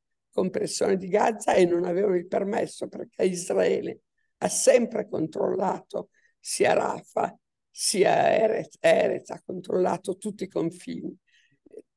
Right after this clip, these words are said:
Il mito che Israele se n'è andato togliendo i coloni nel duemilacinque è un mito, è una menzogna, le solite menzogne che racconta l'Asbar israeliana,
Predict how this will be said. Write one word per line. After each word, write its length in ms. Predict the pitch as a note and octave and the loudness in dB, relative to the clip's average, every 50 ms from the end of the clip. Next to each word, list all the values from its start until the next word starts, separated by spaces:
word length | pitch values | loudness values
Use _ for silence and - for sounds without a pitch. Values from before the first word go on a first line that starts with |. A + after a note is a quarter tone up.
| _ _ _ _ _ _ _ _ | _ _ _ _ _ _ _ _
Il 240 | - A3 B3 B3 A#3 | -4 -2 0 2 2
mito 540 | A#3 A#3+ C4 C#4+ C#4+ C4+ - - - - - | 2 2 2 2 2 0 -2 -2 -4 -6 -6
che 140 | - - - | -4 -2 -2
Israele 540 | E3+ F3+ - - F3+ F#3 G3 G#3 G3+ G3 F#3 | -2 -2 -2 -2 0 0 0 0 -2 -2 -2
se 200 | - - - D3 | -2 -2 -2 -2
n'è 100 | F3 F3+ | -2 -2
andato 580 | F3+ F3+ F3+ E3+ - - A#3 F3 - - G3+ - | -4 -4 -2 -2 -2 -2 -2 -4 -4 -6 -6 -2
togliendo 600 | - E3+ E3+ F3 E3 F3 G3 G3+ G#3 G3+ F#3 G3 | -2 0 0 0 2 4 2 2 2 0 -2 -2
i 120 | F3 F#3 | -4 -4
coloni 800 | - - - C#3+ C#3+ D#3+ - - - - F#3+ F#3+ F#3 F#3 F3+ F3+ - _ _ _ _ _ | -4 -2 0 0 2 4 4 4 4 2 0 0 -2 -2 -4 -6 -10 _ _ _ _ _
nel 200 | - D#3+ D#3+ D#3+ | 0 0 2 2
duemilacinque 960 | E3 E3+ E3+ F3+ F#3 E3+ E3 - - - - G3+ G3 F#3 F3+ F3+ - - D#3 | 0 -2 -2 -2 -2 -4 -4 -6 -8 -10 -8 -6 -6 -6 -6 -6 -4 0 2
è 40 | D#3+ | 2
un 180 | F3 F3+ F#3 | 2 2 0
mito, 340 | G3+ A#3 C4 C#4+ - - E3+ | -2 -2 -4 -4 -4 -4 -4
è 20 | |
una 180 | E3 D#3+ F3+ F#3 | -2 -2 -2 -4
menzogna, 840 | F3+ F#3 F#3 F#3 F#3 F3+ - - G#3 - A3 G#3 F3+ D#3 D3 D3 - | -4 -4 -4 -4 -6 -6 -2 2 4 4 4 4 2 0 -2 -6 -6
le 120 | - D3+ | -8 -8
solite 500 | - - - - - G3 G3 G3 G3 G#3 | -10 -6 -2 -2 0 0 -2 -4 -4 -4
menzogne 800 | D#3 E3 F3 F3 E3 E3 - F#3 E3+ E3 E3+ F3 F#3 F3+ - - - _ _ _ _ _ _ _ _ | -4 -4 -4 -6 -6 -6 -4 -2 -2 -2 -2 -2 -4 -6 -6 -8 -12 _ _ _ _ _ _ _ _
che 160 | _ - A3 G3+ | _ 2 2 4
racconta 960 | E3 D#3+ F#3+ - - - A3 G#3+ G#3+ A3 A3+ - - - - - - G4+ G#4+ | 2 0 -2 0 2 2 4 4 2 0 -2 -2 0 0 2 2 0 0 0
l'Asbar 480 | G#3+ F#3 - - F#3 E3+ F#3 F#3+ - - | 0 -2 -2 -4 -6 -2 0 0 0 0
israeliana, 1000 | E3+ E3 E3 G3+ G3 F3+ D#3+ D3+ D3+ D3+ D#3 E3+ E3+ D#3+ D#3+ E3 E3 F3 F#3+ | -2 -6 -8 -8 -4 -2 -2 -2 -4 -4 -4 -4 -4 -4 -4 -4 -6 -6 -8